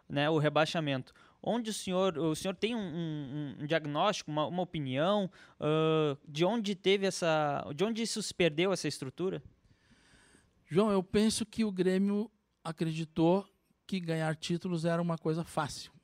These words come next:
Speaker 2: e não é fácil. O Grêmio entendeu que tinha lá, o, ainda mais depois de dezessete, quando nós não tínhamos vendido todos os jogadores que vendemos depois, em dezoito, dezenove, vinte, vinte e um, que o Grêmio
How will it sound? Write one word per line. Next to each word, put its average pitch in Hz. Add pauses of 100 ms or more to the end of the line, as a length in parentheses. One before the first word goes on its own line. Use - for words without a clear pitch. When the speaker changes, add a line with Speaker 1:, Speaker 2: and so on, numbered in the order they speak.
Speaker 2:
e 123
não 131
é 190
fácil. - (140)
O 135
Grêmio 160
entendeu 180
que 226
tinha 139
lá, 123
o, 120 (1200)
ainda 240
mais 175
depois 160
de 147
dezessete, 139
quando 147
nós 135
não 147
tínhamos 170 (220)
vendido 131
todos 196
os 160
jogadores 143
que 131
vendemos 120
depois, 139
em 135
dezoito, 120
dezenove, 117
vinte, 135
vinte 120
e 170
um, 185
que -
o 131
Grêmio 131